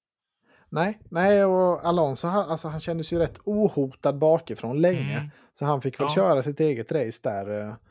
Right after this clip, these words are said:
Speaker 1: eh, ja. Nej, jag, jag tänkte inte så mycket på just hans varv.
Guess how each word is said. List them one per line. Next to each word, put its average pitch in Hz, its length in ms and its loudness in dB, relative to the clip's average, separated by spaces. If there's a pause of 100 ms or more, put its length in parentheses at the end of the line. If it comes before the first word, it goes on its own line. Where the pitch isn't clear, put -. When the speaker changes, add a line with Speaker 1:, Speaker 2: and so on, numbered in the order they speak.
(640)
Speaker 1:
eh, 117 180 -14 (120)
ja. 135 280 -8 (120)
Nej, 147 200 0
jag, 156 200 2
jag 151 160 0
tänkte 180 300 0
inte 160 140 -4
så 151 80 -6
mycket 147 200 -4
på 131 240 0
just 127 320 -6
hans 107 440 -12
varv. 127 540 -4